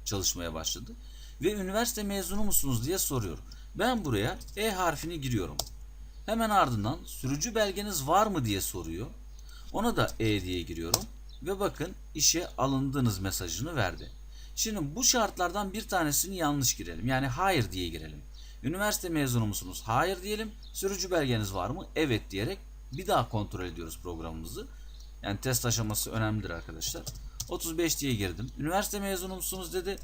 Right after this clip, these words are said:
"Hayır." dedim. "Sürücü belgeniz var mı?" "Evet." dedim. Ne yaptı bakın? "İşe alınmadınız" mesajını verdi. Her ikisine de "evet" dersem ancak "işe alındınız" diyecektir. Neden?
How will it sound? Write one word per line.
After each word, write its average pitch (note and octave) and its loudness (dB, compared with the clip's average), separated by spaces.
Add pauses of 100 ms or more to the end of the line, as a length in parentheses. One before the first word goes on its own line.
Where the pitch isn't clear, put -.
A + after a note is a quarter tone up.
(120)
"Hayır." G2 2
dedim. E2 -4 (680)
"Sürücü E3+ 2
belgeniz B2 4
var F2+ 2
mı?" A2+ 0 (180)
"Evet." C3+ 4
dedim. B2+ 2 (480)
Ne - -2
yaptı A2 2
bakın? F3 -4 (100)
"İşe D3+ 2 (180)
alınmadınız" G2+ 2
mesajını F#2+ -2 (340)
verdi. F2 -2 (960)
Her G#3 6
ikisine G3+ 4
de F#3 2 (460)
"evet" F3+ 4 (140)
dersem E3 6
ancak A2 4 (100)
"işe A2+ 6
alındınız" F#2+ 2
diyecektir. F2 -4
Neden? G3+ 2